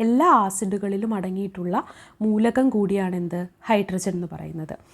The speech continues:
അപ്പം നമുക്ക് ഹൈഡ്രജൻ്റെ പ്രത്യേകതകളെല്ലാം ഒന്നും കൂടി നോക്കാം. ജലം ഉൽപ്പാദിപ്പിക്കുന്നത് എന്ന് പേരിനർത്ഥമുള്ള മൂലകമാണ് ഹൈഡ്രജൻ. വ്യാഴത്തിൻ്റെ അന്തരീക്ഷത്തിൽ ഏറ്റവും കൂടുതലുള്ള വാതകമാണ്. എല്ലാ ആസിഡുകളിലും അടങ്ങിയിരിക്കുന്ന മൂലകമാണ്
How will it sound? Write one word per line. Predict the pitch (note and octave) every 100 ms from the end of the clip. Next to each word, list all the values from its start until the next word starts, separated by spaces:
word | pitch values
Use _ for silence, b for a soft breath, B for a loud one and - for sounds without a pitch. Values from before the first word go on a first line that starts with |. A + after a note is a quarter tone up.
| b b
അപ്പം | - G3
നമുക്ക് | F3+ G3
ഹൈഡ്രജൻ്റെ | F#3 E3+ F3+ F#3+ G3+ F3+
പ്രത്യേകതകളെല്ലാം | E3+ F3+ F#3 F#3+ F#3+ F3 F3 G#3+ F3+
ഒന്നും | E3 F3
കൂടി | F#3+ G3
നോക്കാം. | F#3 E3+ G#3 D#4+ - b b b b b
ജലം | A3 B3+ D#4+ F#4
ഉൽപ്പാദിപ്പിക്കുന്നത് | G#3+ - G3+ G3 G3 G3 G#3 G3 G3 C4+ - G3
എന്ന് | G3 G3
പേരിനർത്ഥമുള്ള | F3+ F#3 G#3+ F3 - A#3+ A3+ F#3+ F#3
മൂലകമാണ് | F3 F3 F3+ F#3+ E3+ E3+ D#3
ഹൈഡ്രജൻ. | E3+ - F3+ F3+ A3+ - b b b b b
വ്യാഴത്തിൻ്റെ | A3+ B3 C#4 D4 E4+ E4+ E4
അന്തരീക്ഷത്തിൽ | G#3+ F#3+ G3 F#3+ - F3+ E3 B3+ - G3+
ഏറ്റവും | G3 G#3+ A3+ B3
കൂടുതലുള്ള | B3+ C4 D4 F#4+ C4+ G3 F#3
വാതകമാണ്. | F3 E3+ F#3 F#3+ F#3+ D#3+ D#3 F#4+ b b b b b
എല്ലാ | C#4+ D4+ G4 G4+ B3
ആസിഡുകളിലും | G#3+ A3+ A3+ A3+ A3 A3+
അടങ്ങിയിരിക്കുന്ന | G3+ F3+ F#3 F#3+ F#3+ G3 F#3+
മൂലകമാണ് | F3+ F3+ F3 F#3+ F3